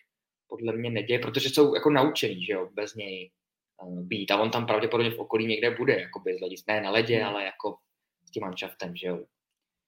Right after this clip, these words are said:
Speaker 2: Ale je to v té základní části, pořád to playoff je jiná soutěž. Já, já, mm, říkám, pro mě, mě Winnipeg jako hodně zklamal a, a proto je vlastně docela paradoxní, že mu nějakým způsobem věřím, že by to nemus-, že to prostě nebude rychlá série. Pro, pro mě fakt jako Winnipeg je mož-,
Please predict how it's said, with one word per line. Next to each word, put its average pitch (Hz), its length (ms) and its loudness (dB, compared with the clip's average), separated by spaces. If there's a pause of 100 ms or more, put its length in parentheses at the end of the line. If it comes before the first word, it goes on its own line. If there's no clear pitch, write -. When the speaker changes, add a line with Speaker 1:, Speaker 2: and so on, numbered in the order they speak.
(500)
Speaker 2:
Ale 156 140 6
je 170 60 6
to 190 120 6
v 175 40 -8
té 202 140 -2
základní 151 460 6
části, 131 520 2
pořád 143 280 0
to 143 80 2
playoff 139 360 0
je 147 60 -2
jiná 127 300 0
soutěž. 139 500 -2
Já, 151 100 4
já, 151 380 4
mm, 156 360 -8 (720)
říkám, 156 200 10
pro 151 100 10
mě, 170 260 6
mě 185 160 8
Winnipeg 190 260 8
jako 160 220 10
hodně 147 260 6
zklamal 113 640 2 (440)
a, 131 160 4
a 113 140 0
proto 131 240 4
je 143 40 8
vlastně 143 240 6
docela 139 180 6
paradoxní, 127 500 6
že 131 60 6
mu 139 120 4
nějakým 131 320 4
způsobem 139 440 2
věřím, 120 380 2
že 123 100 -2
by 127 100 -2
to 123 180 0
nemus-, 120 400 -2
že 120 80 -4
to 120 140 -4
prostě 117 280 -8
nebude 123 260 6
rychlá 123 320 -2
série. 110 520 -4
Pro, 113 200 -12
pro 117 120 -10
mě 117 140 -6 (120)
fakt 117 140 -12
jako 117 180 -8
Winnipeg 113 380 -8
je 117 80 -6
mož-, 117 340 -12